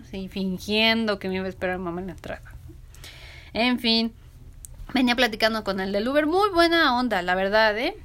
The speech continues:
Este, muy amable y todo. O sea, a comparación de cuando le hablé, que parecía enojado, yo qué sé, molesto. En fin, muy diferente a como yo lo vi, pues, ya cuando estaba ahí en el Uber, ¿no?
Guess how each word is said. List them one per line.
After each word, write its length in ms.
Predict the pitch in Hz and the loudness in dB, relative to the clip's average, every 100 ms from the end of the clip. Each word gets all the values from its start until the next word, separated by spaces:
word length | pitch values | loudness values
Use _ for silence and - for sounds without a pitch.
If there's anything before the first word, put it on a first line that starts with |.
| - - - - | -18 -18 -18 -14
Este, 440 | 214 208 202 - 202 | -8 -8 -8 -6 -4
muy 200 | 220 233 | -2 0
amable 520 | 214 202 202 214 214 | 0 2 4 4 2
y 40 | 208 | -2
todo. 240 | 208 202 | -2 -2
O 320 | - - - | -6 -16 -4
sea, 160 | - 247 | 2 4
a 20 | |
comparación 540 | 254 247 262 254 302 | 4 4 4 4 2
de 140 | 359 330 | 0 0
cuando 360 | 226 202 196 | -2 -2 0
le 120 | 190 196 | 2 4
hablé, 520 | 208 202 214 349 - - - | 4 2 2 2 -4 -16 -8
que 160 | 214 202 | -6 -2
parecía 420 | 196 190 214 214 | -2 -2 -2 -2
enojado, 600 | 226 180 - 165 185 233 | -2 -4 -6 -2 0 2
yo 220 | 196 214 | 0 -4
qué 220 | - 190 | -4 -6
sé, 420 | - - 202 190 220 | -8 -8 -6 -4 -4
molesto. 560 | 226 202 202 269 - - - - - | -4 -4 -4 -6 -8 -16 -16 -16 -8
En 300 | 202 208 208 | -4 -4 -4
fin, 260 | 214 214 214 - - - - - | -4 -4 -6 -12 -16 -18 -14 -6
muy 300 | 226 277 294 | 0 2 4
diferente 500 | 294 247 214 220 226 | 2 2 2 2 -2
a 80 | |
como 340 | 214 185 185 180 | -2 -6 -6 -4
yo 160 | 185 | -2
lo 140 | 214 208 | 0 -2
vi, 480 | 196 190 190 190 - - | -2 -4 -6 -8 -12 -12
pues, 160 | 185 180 | -6 2
ya 360 | 190 190 175 - - - | 4 6 2 -4 -16 -6
cuando 200 | 190 180 | -4 -4
estaba 320 | - 190 180 | 0 0 0
ahí 200 | 180 196 | -2 -6
en 80 | 190 | -6
el 120 | 196 | -4
Uber, 300 | 254 220 170 | -2 -2 -4
¿no? 160 | 202 339 | -4 -4